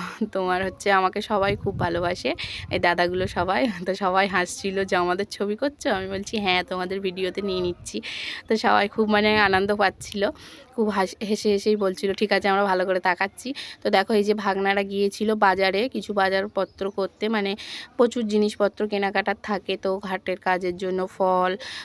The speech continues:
তারপরে এমনি রান্নার জন্য ঘরকোড়া কি বাজার, সেসব সব নিয়ে আসলো। তো এদিকে আমি সবাই বসেছিল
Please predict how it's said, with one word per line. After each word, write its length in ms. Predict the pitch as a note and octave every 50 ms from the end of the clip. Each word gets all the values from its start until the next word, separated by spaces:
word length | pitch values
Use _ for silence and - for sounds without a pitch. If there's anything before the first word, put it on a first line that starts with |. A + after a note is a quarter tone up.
| -
তারপরে 380 | - G#3 F#3 F#3+ F#3+ - G3 F#3+ F#3
এমনি 260 | F3+ F#3 F#3 F#3 F#3+ F#3+
রান্নার 380 | F#3+ F3+ F3 F3 F3+ F3+ F3+ F3+
জন্য 200 | F#3 F#3 F#3 F#3+ F#3+
ঘরকোড়া 500 | G3+ F#3+ F#3 F#3 - - F#3+ F#3+ F#3+ F#3+
কি 140 | F#3 - G#3
বাজার, 460 | G3 G3 F3+ F3 E3+ F3+ F3+ F#3 G#3+
সেসব 360 | A3 - - A#3+ A3 - G#3+ G#3+
সব 200 | - - G#3+ G3+ G3+
নিয়ে 240 | G3+ F#3+ F#3 F#3 F#3
আসলো। 340 | F#3+ F#3+ - - A3 C4 F4 - - - - - -
তো 80 | - - G#3
এদিকে 260 | G3+ G3 A3 G#3 A#3
আমি 180 | A3 A3 A3+ A3
সবাই 280 | - A3+ G#3+ G#3+ A3+ A3
বসেছিল 480 | G#3 G#3+ G3+ - A3+ G#3+ - - G#3+